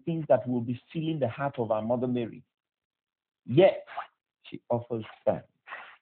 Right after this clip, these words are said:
That should be the foundation. That should be the reason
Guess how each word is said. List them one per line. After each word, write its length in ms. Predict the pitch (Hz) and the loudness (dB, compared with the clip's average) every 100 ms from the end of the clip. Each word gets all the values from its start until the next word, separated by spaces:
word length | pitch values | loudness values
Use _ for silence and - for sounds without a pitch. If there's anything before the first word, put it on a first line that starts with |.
| _ _ _ _ _ | _ _ _ _ _
That 240 | 110 165 - - | 4 6 6 0
should 140 | 170 | 0
be 80 | 196 | 4
the 140 | 180 - | 4 6
foundation. 560 | 160 160 208 - 120 - _ _ _ - | 6 8 6 4 -6 -8 _ _ _ 6
That 200 | 165 208 - | 6 6 2
should 180 | 196 165 | -2 0
be 120 | 208 | 0
the 140 | 180 | 0
reason 480 | 175 220 214 156 98 | 4 6 6 2 -2